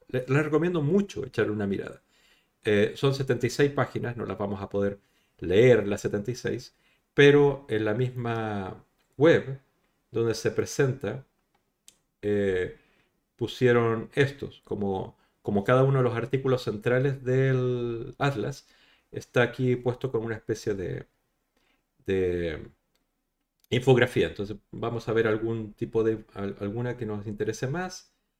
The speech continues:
Ah, por ejemplo, ha-, había una, espera, a ver si la encuentro. Espera. Si la encuentro porque hablaba de, ¿va? Creo que no es en la página que,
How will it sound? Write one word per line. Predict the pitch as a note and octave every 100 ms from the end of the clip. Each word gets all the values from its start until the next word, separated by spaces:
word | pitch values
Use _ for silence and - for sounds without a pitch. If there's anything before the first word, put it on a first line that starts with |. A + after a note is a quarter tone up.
| _ _ _ _ _
Ah, | A2 G#2 G2+ G2+ G2 F#2+ F2+ E2+ E2+ - - _ _ _ _ _ _ _ _ _ _
por | -
ejemplo, | - D#3 A#2+
ha-, |
había | A#2 C3 C3 E3+
una, | D#3+ E3+ C3 F#3+
espera, | - - F#2+
a |
ver | C3
si | -
la | -
encuentro. | - - - G3 _ _ _ _ _ _ _ _ _ _
Espera. | - - - _ _ _ _ _ _ _ _ _ _ _ _
Si | _
la | A2
encuentro | G2+ B2+ B2+
porque | A#2 -
hablaba | A2 A2 B2 C3 B2+
de, | A#2+ B2+ B2+ - _ _ _ _ _ _ _ _ _ _ _ _ _ _ _ _ _ _ _ _ _ _ _ _ _ _ _ _ -
¿va? | E3+ - _ _ _ _ _ _ _ _ _ _ _ _ _ _ _ _ _ _ _ _ _
Creo | C3
que | C3+ A2+ -
no | A2+
es | C#3 E3
en |
la | C#3+ C3
página | D3 D3+ D3
que, | C3+ B2 A2+ A2+